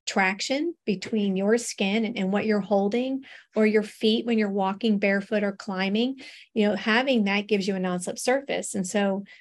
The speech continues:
we shouldn't be surprised that we see that design in,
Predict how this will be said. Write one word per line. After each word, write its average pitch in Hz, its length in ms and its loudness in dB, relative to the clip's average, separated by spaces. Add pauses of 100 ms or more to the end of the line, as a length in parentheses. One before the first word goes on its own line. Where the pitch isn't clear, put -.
(280)
we 220 80 2
shouldn't 220 240 0
be 226 80 2
surprised 220 800 0
that 196 140 -2
we 196 140 -2
see 208 220 0
that 190 200 -2
design 185 460 -2
in, 180 240 -2